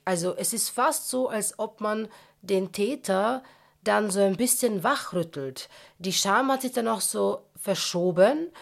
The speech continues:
also weg von der betroffenen Person, die sich nicht traut, was zu sagen, hin zu dem Mann, der konfrontiert wird mit seinem Fehlverhalten. Das macht schon was mit einer Person und auch mit dem Gegenüber. Und im besten Fall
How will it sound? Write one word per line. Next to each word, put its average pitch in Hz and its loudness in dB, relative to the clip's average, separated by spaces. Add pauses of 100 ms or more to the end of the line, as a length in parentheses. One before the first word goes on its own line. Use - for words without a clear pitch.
(120)
also 190 0
weg 233 0
von 220 -4
der 196 2
betroffenen 190 0
Person, 220 0
die 208 -2
sich 190 -6
nicht 175 -8
traut, 190 0
was 180 -6
zu - -8
sagen, 165 2 (260)
hin 233 0
zu 240 -4
dem 208 0
Mann, 196 2
der 196 0
konfrontiert 208 -4
wird 226 -4
mit 202 -4
seinem 190 0
Fehlverhalten. 175 -4 (300)
Das - -4
macht 415 -2
schon 226 0
was 180 -2
mit 190 -8
einer 175 -2
Person 170 -2
und 175 -2
auch 247 -2
mit 277 -6
dem 277 -4
Gegenüber. 254 -2 (260)
Und 202 -4
im 190 0
besten 247 0
Fall 277 -2